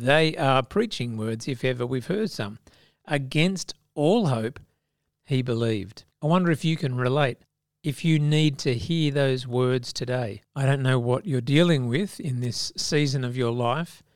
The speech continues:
but we serve a God who gives life to the dead and calls into being things that are not. Maybe your career feels dead.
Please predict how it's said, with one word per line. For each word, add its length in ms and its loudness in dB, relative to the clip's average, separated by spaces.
but 140 6
we 100 6
serve 320 6
a 40 4
God 320 4
who 120 2
gives 320 -2
life 560 0
to 140 -4
the 100 -2
dead 400 0
and 180 -4
calls 320 4
into 220 0
being 560 0
things 520 0
that 440 -4
are 160 -4
not. 560 -4
Maybe 300 4
your 260 2
career 540 -4
feels 540 -8
dead. 300 -10